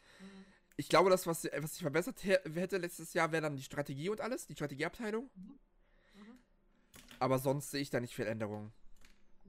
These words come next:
Speaker 1: Okay.
Speaker 2: Also es,
Speaker 1: Ja.
Speaker 2: es hätte vielleicht ein, ein bisschen besser werden können, aber ich glaub nicht sehr viel.
Speaker 1: Okay.
Speaker 2: Also
Speaker 1: Ja, ich weiß nicht. Also Ferrari ist halt so im, nicht im Niemand-Niemandsland,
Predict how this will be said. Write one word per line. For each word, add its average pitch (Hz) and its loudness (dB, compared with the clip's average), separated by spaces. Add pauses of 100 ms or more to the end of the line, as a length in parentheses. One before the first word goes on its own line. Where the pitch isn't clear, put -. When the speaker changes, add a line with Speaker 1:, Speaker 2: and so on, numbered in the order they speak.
(140)
Speaker 1:
Okay. 185 -20 (600)
Speaker 2:
Also 127 0
es, - -6 (160)
Speaker 1:
Ja. - -8 (300)
Speaker 2:
es - -2
hätte 208 4
vielleicht 175 4
ein, 196 4 (140)
ein 156 -2
bisschen 208 2
besser 202 -2
werden 180 2
können, 170 -2
aber 151 -2
ich 147 -8
glaub - -2
nicht 135 -12
sehr 117 0
viel. 107 -10 (1040)
Speaker 1:
Okay. 185 -18 (1160)
Speaker 2:
Also 147 4
Speaker 1:
Ja, 165 0
ich - -10
weiß 240 -6
nicht. 190 -16
Also 196 -14
Ferrari 226 -8 (400)
ist 202 -20
halt 208 -12 (160)
so 208 -14
im, 202 -18 (480)
nicht 226 -14
im 214 -8
Niemand-Niemandsland, 269 -10